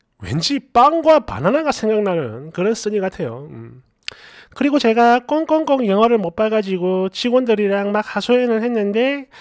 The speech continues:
사장님이 원래는 사모님이랑 같이 가려다가 취소가 됐다며 저한테 같이 가자고 해서 같이 가서 본 적도 있고요. 또 사장님은 입맛이 어른스럽다 보니까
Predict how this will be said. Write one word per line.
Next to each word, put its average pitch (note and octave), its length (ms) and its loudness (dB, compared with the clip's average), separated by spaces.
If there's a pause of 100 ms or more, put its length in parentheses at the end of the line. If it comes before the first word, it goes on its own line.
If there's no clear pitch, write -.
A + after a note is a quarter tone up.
(200)
사장님이 A3+ 880 0
원래는 B3 420 4
사모님이랑 B3 640 -2
같이 A#3 300 -4
가려다가 G3+ 480 -2
취소가 C4 400 -2
됐다며 A3+ 680 0
저한테 A3 340 -4
같이 B3 260 -4
가자고 A#3+ 420 0
해서 B3 220 -4
같이 B3 260 -8
가서 A#3+ 220 -4
본 A3+ 160 -6
적도 C4 240 -6
있고요. G3+ 640 -2 (540)
또 C4 240 2
사장님은 B3 800 0
입맛이 C4 500 -4
어른스럽다 A#3+ 880 0
보니까 G3+ 760 -2